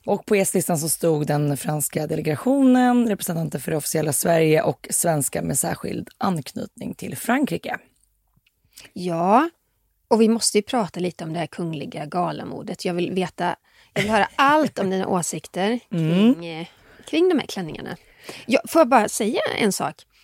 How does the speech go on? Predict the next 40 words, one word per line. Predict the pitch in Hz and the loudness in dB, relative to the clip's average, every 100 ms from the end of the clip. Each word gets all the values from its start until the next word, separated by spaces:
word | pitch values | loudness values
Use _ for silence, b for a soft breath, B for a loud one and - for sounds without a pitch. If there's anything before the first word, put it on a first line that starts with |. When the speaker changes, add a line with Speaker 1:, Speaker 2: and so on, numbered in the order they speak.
| b | b
Speaker 2:
För | 254 | -4
första | 247 247 277 | -2 -2 0
gången, | 277 403 285 - - _ _ _ - | 2 4 2 0 -8 _ _ _ -4
eh, | 190 170 - - | -2 0 -2 -2
du | 202 320 | 2 6
är | |
ju | 359 | 6
expert | 370 - - | 4 -2 -4
på | - | -4
det | 190 | 0
här, | |
men | 208 285 | 2 2
för | 302 | -2
första | - 330 - 262 | -4 -6 -2 0
gången | 339 359 - - 202 | 0 0 0 -2 -2
när | 226 233 | 0 4
jag, | 220 208 - | 4 2 2
när | 233 | 2
de | 240 | 4
här | 208 | 2
bilderna | 285 240 262 285 | 2 0 2 0
trillade | - 220 196 - | 0 0 0 0
in | 240 202 | 0 2
i | 196 | 0
bildbyrån | 226 185 - 233 285 202 b b | 0 -2 0 0 0 -2 b b
så | - | -6
kunde | 254 285 208 | 2 4 4
jag | 190 | 2
så | - | 0
här | 180 151 - _ _ _ _ _ | -2 -2 -6 _ _ _ _ _
tänka | - 214 160 185 165 | -4 -2 -2 -4 -6
som | 170 170 | -4 -4
Sara | - 180 151 151 | -2 -2 -4 -6
Eriksson: | 180 156 147 - 202 - b | -8 -8 -8 -4 -4 -6 b
"Wow, | 170 180 160 165 | -4 -2 0 0
den | 185 | 0
har | 190 | -2
jag | 160 | -2
sett | - 160 | -6 -6
innan." | 180 170 | -4 -2